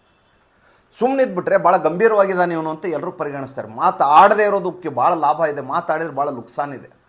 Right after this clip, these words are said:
ಎಷ್ಟು ಮಾತಾಡಬೇಕು ಅಂತ ಗೊತ್ತಿರಬೇಕು, ಮಾತಾಡಿದ ಸರಿ ಇದೆಯಲ್ಲ ಗೊತ್ತಿರಬೇಕು. ನಿತ್ಯ ಮಾತಾಡೋರು ನಾವಂತೂ ಪ್ರತಿ ಶ-, ಕ್ಷಣ ಆತ್ಮವಿಮರ್ಶೆ ಮಾಡ್ಕೋಬೇಕು, ಮಂಥನ ಮಾಡ್ಕೋಬೇಕು. ಯಾಕೆಂದ್ರೆ ನಾವು ಮಾತಾಡಿದ್ದು ಎಲ್ಲಿ ಎಡವಟ್ಟಾಗ್ಬಿಡುತ್ತೋ, ತಪ್ಪು ಸಂದೇಶ ರವಾನೆ ಆಗತ್ತೋ.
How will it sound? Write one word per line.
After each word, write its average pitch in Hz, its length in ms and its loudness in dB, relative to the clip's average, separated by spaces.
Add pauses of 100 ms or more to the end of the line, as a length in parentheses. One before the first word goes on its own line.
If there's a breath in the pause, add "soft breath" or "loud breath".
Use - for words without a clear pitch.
(720 soft breath)
ಎಷ್ಟು - 220 -10
ಮಾತಾಡಬೇಕು 202 680 4
ಅಂತ 196 160 -2
ಗೊತ್ತಿರಬೇಕು, 147 600 -8 (100)
ಮಾತಾಡಿದ 165 460 -2
ಸರಿ 170 260 -2
ಇದೆಯಲ್ಲ 170 340 -2
ಗೊತ್ತಿರಬೇಕು. 147 680 -14 (420 soft breath)
ನಿತ್ಯ 147 260 -4
ಮಾತಾಡೋರು 175 520 2
ನಾವಂತೂ 175 400 0
ಪ್ರತಿ 165 280 -12
ಶ-, 165 180 -10
ಕ್ಷಣ - 340 -8 (500 loud breath)
ಆತ್ಮವಿಮರ್ಶೆ 185 640 0
ಮಾಡ್ಕೋಬೇಕು, 180 520 -6
ಮಂಥನ 170 380 -6
ಮಾಡ್ಕೋಬೇಕು. 165 600 -8
ಯಾಕೆಂದ್ರೆ 156 340 -4
ನಾವು 147 140 -8
ಮಾತಾಡಿದ್ದು 160 440 -4
ಎಲ್ಲಿ 214 220 -2
ಎಡವಟ್ಟಾಗ್ಬಿಡುತ್ತೋ, 165 720 -6
ತಪ್ಪು 190 400 -10
ಸಂದೇಶ 165 400 -8
ರವಾನೆ 135 360 -10
ಆಗತ್ತೋ. 120 360 -16